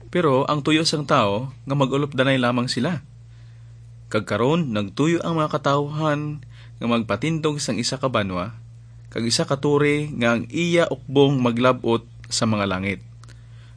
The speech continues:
Kag yari karon, nakit-an sang Ginoo ang yara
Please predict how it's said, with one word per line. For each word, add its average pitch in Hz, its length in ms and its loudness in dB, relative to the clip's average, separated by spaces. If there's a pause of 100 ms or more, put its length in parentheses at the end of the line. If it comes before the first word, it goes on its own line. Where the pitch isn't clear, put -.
(100)
Kag 107 160 0
yari 107 160 6
karon, 123 480 2 (560)
nakit-an 120 400 0
sang 123 160 0
Ginoo 120 320 2
ang 120 160 4
yara 160 400 4